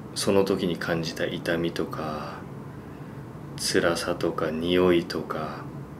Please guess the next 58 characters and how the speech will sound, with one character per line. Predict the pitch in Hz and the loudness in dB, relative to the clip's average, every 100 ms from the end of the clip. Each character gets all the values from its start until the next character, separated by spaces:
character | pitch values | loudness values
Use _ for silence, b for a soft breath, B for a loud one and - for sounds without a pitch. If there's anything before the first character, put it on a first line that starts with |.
| - | -6
な | 101 | -4
ん | |
か | - | -4
そ | - - 110 | -2 4 8
う | |
い | 113 | 10
う | |
も | 110 110 | 10 6
の | 107 | 4
を | 90 78 - B B B - | 4 0 -6 B B B -2
な | 98 | 8
る | 117 | 12
べ | 135 | 12
く | 135 131 | 12 12
覚 | 127 127 | 12 12
え | |
て | 117 | 12
お | 90 | 8
き | - | 6
た | 87 | 6
い | |
な | 85 104 | 8 8
と | 104 | 8
思 | 85 82 | 4 2
っ | |
て、 | - 92 82 78 76 - B B - - | 2 4 4 4 -2 -8 B B -10 -4
そ | - | 6
の | 101 | 8
当 | 98 98 | 10 8
時 | 87 | 8
す | - 110 | 6 6
ご | 113 | 8
く、 | 98 87 | 8 6
な | - | 4
ん | 92 | 4
だ | 90 | 4
ろ | |
う、 | 85 | 4
そ | 101 | 6
こ | |
に | 104 | 8
敏 | 92 104 | 8 12
感 | 110 | 12
に | 107 | 12
な | |
っ | 107 | 10
て | |
て | 95 | 6
で | 82 78 | 4 2
す | |
ね、 | 87 85 | 2 4
な | 87 | 4
ん | |
か | 85 87 - | 6 4 6
ノ | 113 | 6
ー | 101 | 8
ト | 90 | 6
に | 80 | 4